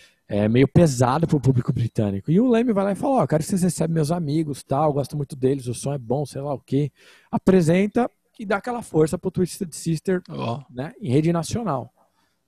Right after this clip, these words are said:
Speaker 1: né? Então acaba dando uma, uma bem-vinda pra eles, né? Aproveita a fama do Motorhead pra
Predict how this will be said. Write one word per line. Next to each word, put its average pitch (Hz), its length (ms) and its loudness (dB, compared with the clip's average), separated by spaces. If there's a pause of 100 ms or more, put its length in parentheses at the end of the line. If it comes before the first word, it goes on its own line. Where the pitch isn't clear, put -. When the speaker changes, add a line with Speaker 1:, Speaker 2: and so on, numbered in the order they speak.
Speaker 1:
né? 123 200 0
Então 143 180 0
acaba 185 340 2 (380)
dando 165 320 4
uma, 165 420 2 (340)
uma 139 160 -2
bem-vinda 139 540 0
pra 110 180 -2
eles, 95 280 -4
né? 107 120 -6
Aproveita 110 480 0
a 117 40 -2
fama 127 280 0
do 127 80 2
Motorhead 120 460 -2
pra 165 260 -4